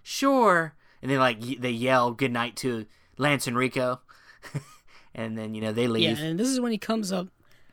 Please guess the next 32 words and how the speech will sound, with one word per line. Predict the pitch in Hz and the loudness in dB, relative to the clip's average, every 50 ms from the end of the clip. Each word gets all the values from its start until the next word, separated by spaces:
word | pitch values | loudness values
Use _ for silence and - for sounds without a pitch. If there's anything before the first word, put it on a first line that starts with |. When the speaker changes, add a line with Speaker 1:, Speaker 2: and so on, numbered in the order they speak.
| _ - - _ _ - | _ -20 -20 _ _ -6
Speaker 2:
with | 160 175 165 | -6 -4 -2
the | - 170 170 | 0 2 2
idea | 160 160 160 151 165 170 165 | 2 2 0 0 0 0 0
that, | 160 156 156 156 151 151 - _ - - - - | 0 0 0 0 0 -2 -6 _ -20 -18 -8 -6
okay, | 233 156 - 180 160 147 139 | -6 -4 -2 0 -2 -2 -2
he's | - - 196 208 208 202 | -4 -4 -2 -2 -2 0
gonna | 233 214 214 185 | 0 0 -2 0
go | 160 165 175 180 | 0 0 0 2
on | 165 165 160 | 2 2 2
that | 160 160 151 143 143 _ _ - | 2 0 0 -2 -4 _ _ 2
boat | - 156 | 8 10
Speaker 1:
Well, | 180 185 | 10 12
no, | 180 180 | 12 10
Speaker 2:
trip | 175 160 | 10 10
Speaker 1:
no, | 156 143 | 10 12
Speaker 2:
to | 135 | 12
Speaker 1:
what | 180 185 | 12 12
happens | 170 185 208 262 269 214 165 151 | 12 12 12 12 12 8 6 6
is, | 151 151 135 | 6 6 6
Speaker 2:
Catalina. | 123 | 4
Speaker 1:
is | 127 113 | 2 2
after, | 127 127 156 165 - - | 6 8 8 8 8 8
as | 151 151 147 135 | 6 6 6 6
this | 156 156 - 165 | 4 4 8 10
argument's | 160 180 175 151 131 117 - | 10 10 8 6 -2 -4 0
happening, | - 147 170 180 - 143 117 107 104 104 - - - - - - - - - | 2 2 2 2 2 0 -2 -2 -4 -6 -10 -14 -18 -20 -20 -20 -20 -10 0
then | 135 147 180 190 | 4 6 8 8
he | 185 180 160 | 8 8 8
realizes, | 139 143 175 202 190 170 156 151 147 135 143 139 - - - - | 8 8 10 10 12 12 12 12 12 10 4 0 -6 -8 -14 -6
he | - 147 139 | -2 -2 0
go, | - 160 165 170 | 2 2 2 2
he | - - 156 151 151 139 131 - | 0 -2 -2 0 0 0 -2 -6